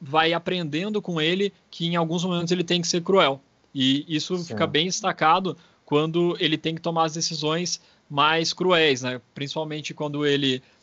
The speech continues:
Speaker 1: acaba falando com os caras de baixo, quando ele tá lá com a mulher que entrevistou ele, que ele vê que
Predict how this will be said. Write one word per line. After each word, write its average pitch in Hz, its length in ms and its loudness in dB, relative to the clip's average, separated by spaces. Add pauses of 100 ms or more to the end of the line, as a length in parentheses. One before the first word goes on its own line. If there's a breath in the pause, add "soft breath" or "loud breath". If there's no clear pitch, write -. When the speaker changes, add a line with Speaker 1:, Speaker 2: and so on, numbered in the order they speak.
(220 soft breath)
Speaker 1:
acaba 139 340 2
falando 143 400 -2
com 147 140 -12
os 139 120 -8
caras 135 200 0
de 135 80 -8
baixo, 147 260 2
quando 143 140 -8
ele 143 100 -6
tá 147 180 -2
lá 156 140 2
com 156 200 -8
a 151 60 -2
mulher 147 420 0
que - 120 -12
entrevistou 139 500 -4
ele, 170 300 2 (280 soft breath)
que - 200 -4
ele 147 220 4
vê 151 260 -2
que 156 320 0